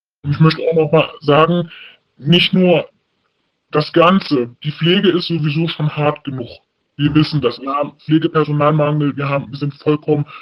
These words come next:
mal abgesehen von der Bezahlung, wir arbeiten einfach zu viel, wir sind am Limit. Das ist aber schon seit zig Jahren so. Und jetzt durch die,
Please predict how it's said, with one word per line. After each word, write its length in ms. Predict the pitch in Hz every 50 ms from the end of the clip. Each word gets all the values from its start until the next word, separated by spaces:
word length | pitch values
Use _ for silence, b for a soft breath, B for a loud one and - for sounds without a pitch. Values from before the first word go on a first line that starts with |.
| B B B B B _ _ _ _ _ _
mal 160 | - 143 147
abgesehen 320 | 156 156 - 175 165 156 151
von 100 | 160 156
der 60 | 151
Bezahlung, 560 | 147 147 - - 151 147 147 151 156 156 147 135
wir 140 | 139 -
arbeiten 260 | 139 147 160 160 156 -
einfach 260 | 104 143 - 143 -
zu 120 | - -
viel, 200 | 143 - 156 143
wir 80 | 147 143
sind 180 | 151 147 -
am 140 | - 139 143
Limit. 380 | 139 143 147 139 123 117 - B B B B B B B
Das 140 | - 135 -
ist 140 | 151 156 -
aber 180 | - 165 165
schon 160 | 160 - 160 151
seit 200 | 151 151 151 -
zig 380 | - - 190 180 - - - -
Jahren 340 | 143 139 143 143 151 151
so. 300 | 143 - 123 117 113 117 - b b b b b b b b b b b b _ _
Und 280 | - 147 151 147 -
jetzt 520 | 147 156 175 226 240 - - - - - - -
durch 280 | 170 175 175 170 - -
die, 300 | 151 156 151 143 135